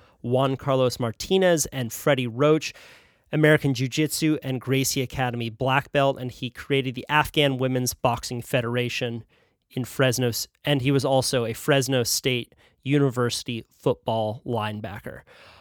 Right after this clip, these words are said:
Uh, he works with athletes like Marshawn Lynch and Luke Rockhold, uh, and is the kind of guy that you can tell is on a very deep and clear frequency in this lifetime.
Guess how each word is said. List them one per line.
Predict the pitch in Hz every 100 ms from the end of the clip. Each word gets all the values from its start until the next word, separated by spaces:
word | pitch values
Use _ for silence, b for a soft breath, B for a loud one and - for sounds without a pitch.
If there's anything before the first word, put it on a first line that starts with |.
| B
Uh, | - 117 113 107 - _ _ _ _ _
he | - - 156 147 143 131 _ _ _ -
works | 147 123 147 160 - - - -
with | 131 135 131 123 -
athletes | 143 139 - 135 131 - -
like | 120 110
Marshawn | 120 120 - 131 113
Lynch | 113 139 156 156 - - -
and | 107
Luke | 110 117
Rockhold, | - 131 139 - 151 139 131 127 B B B _
uh, | 127 127 123 - -
and | 139 143 147 147 135 - _ _ _ _ _ - - _
is | 156 127
the |
kind | - 202
of | 226
guy | 196
that | 196
you | 147
can | 147 139
tell | - 139 135 135 131 120 _ _ _ _ _ _
is | - 135 127 117 - _ -
on | 139
a | 131
very | 113 110 160 175
deep | 131 117 139 151
and | 117 113
clear | - 135 131
frequency | - 123 107 101 113 107 85
in | 107
this | 117 -
lifetime. | 120 110 - 113 98 123